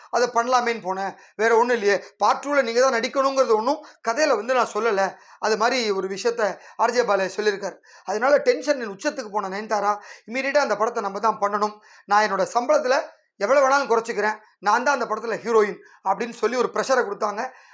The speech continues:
அஹ், வேல்ஸ் ஃபிலிம் இன்டர்நேஷனலுக்கு. அதனால ஒரு மூணு மாதம் முன்னாடியே பார்த்தீங்கன்னாக்க டைரக்டர் யாருன்னு தெரியாது. ஆனா வந்து ஹீரோயின் நயன்தாரா வேல்ஸ் தயாரிக்குது அப்படின்னு சொல்லி ஒரு ப்ரெஸ் ரிலீஸ் வந்தது. உடனே வந்து எல்லாரும் அதை பப்ளிஷ் பண்ணோம். So, மூக்குத்தி அம்மன் பார்ட் டூல வந்து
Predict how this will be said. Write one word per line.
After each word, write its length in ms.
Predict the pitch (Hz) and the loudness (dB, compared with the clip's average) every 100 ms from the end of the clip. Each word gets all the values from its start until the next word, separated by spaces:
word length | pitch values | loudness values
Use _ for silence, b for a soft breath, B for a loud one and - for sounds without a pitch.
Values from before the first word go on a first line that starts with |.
| B | B
அஹ், 320 | 208 208 190 | 0 2 2
வேல்ஸ் 340 | 185 277 - 233 | 4 4 2 -4
ஃபிலிம் 160 | 214 | -6
இன்டர்நேஷனலுக்கு. 680 | 196 208 214 185 175 - - B B | -6 -6 -6 -6 -10 -10 -18 B B
அதனால 300 | 185 202 285 | -4 2 4
ஒரு 120 | 285 196 | 4 2
மூணு 280 | 233 302 | -4 -4
மாதம் 340 | 247 262 302 247 | 0 0 2 -2
முன்னாடியே 420 | 226 269 262 262 | 0 0 2 0
பார்த்தீங்கன்னாக்க 640 | 233 208 190 185 190 226 - B B | 0 -2 -4 -6 -2 -2 -2 B B
டைரக்டர் 460 | 185 240 285 262 | 2 2 2 0
யாருன்னு 300 | 247 233 247 | 2 2 0
தெரியாது. 460 | 214 220 208 190 190 _ b b | 0 2 2 0 -8 _ b b
ஆனா 240 | 185 269 | 0 2
வந்து 340 | 220 208 294 B B - | 2 -2 -8 B B -2
ஹீரோயின் 340 | 285 311 294 | 2 4 4
நயன்தாரா 500 | 226 226 226 202 240 - b b | 0 -2 0 2 0 -2 b b
வேல்ஸ் 380 | 220 277 330 - - | -2 0 0 -6 0
தயாரிக்குது 520 | 226 240 220 196 214 - | 2 2 -2 -4 -6 -4
அப்படின்னு 260 | 180 196 233 | -4 -2 -4
சொல்லி 420 | - 196 262 - B B | -6 -6 -6 -8 B B
ஒரு 180 | 247 | 0
ப்ரெஸ் 260 | 240 240 226 | 0 -2 -4
ரிலீஸ் 220 | 254 208 | -4 -6
வந்தது. 420 | 185 190 175 - b b b | -6 -10 -12 -14 b b b
உடனே 300 | 254 262 285 | 0 2 0
வந்து 180 | 254 247 | 2 2
எல்லாரும் 340 | 226 254 254 | 4 4 4
அதை 160 | 214 202 | 2 -2
பப்ளிஷ் 260 | 240 - | -6 -6
பண்ணோம். 240 | 196 208 269 B | -4 -2 -2 B
So, 180 | - 214 | -4 -2
மூக்குத்தி 440 | 214 277 311 294 247 | 0 -2 -6 -4 -2
அம்மன் 300 | 220 196 - | 0 -2 0
பார்ட் 340 | 220 240 247 | 2 2 -2
டூல 200 | 254 233 | -2 -2
வந்து 300 | 180 175 269 | -2 -4 -6